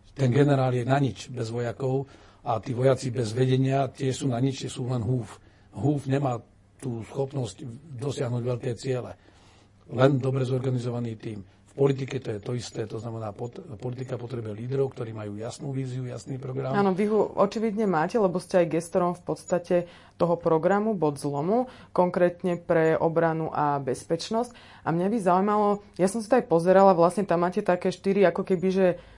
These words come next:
Speaker 2: nosné témy, či už sa to týka kybernetickej bezpečnosti alebo bezpečnostnej politiky, tiež tak aj rôznych vlastne, služieb.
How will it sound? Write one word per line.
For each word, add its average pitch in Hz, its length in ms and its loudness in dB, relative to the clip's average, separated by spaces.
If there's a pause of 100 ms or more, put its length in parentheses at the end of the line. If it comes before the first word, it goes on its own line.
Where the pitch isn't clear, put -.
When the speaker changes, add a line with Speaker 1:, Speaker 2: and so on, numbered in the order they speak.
Speaker 2:
nosné 190 560 -2
témy, 190 560 0 (320)
či 185 160 -2
už 180 80 -2
sa 185 80 4
to 180 80 2
týka 175 320 0
kybernetickej 175 880 0
bezpečnosti 165 800 -2
alebo 156 640 2 (160)
bezpečnostnej 180 800 0
politiky, 170 720 -2 (240)
tiež 156 400 -2
tak 175 160 0
aj 165 160 4
rôznych 165 480 0
vlastne, 160 720 0 (320)
služieb. 185 640 -2